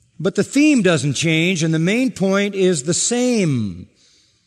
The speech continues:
The main point is the joy of heaven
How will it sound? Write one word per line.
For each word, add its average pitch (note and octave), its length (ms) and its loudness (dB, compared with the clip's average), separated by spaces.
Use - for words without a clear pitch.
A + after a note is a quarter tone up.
The E3 80 0
main A3+ 320 2
point G#3 380 0
is F#3 260 2
the D3 420 2
joy G3+ 580 4
of A3 80 2
heaven C#3+ 640 0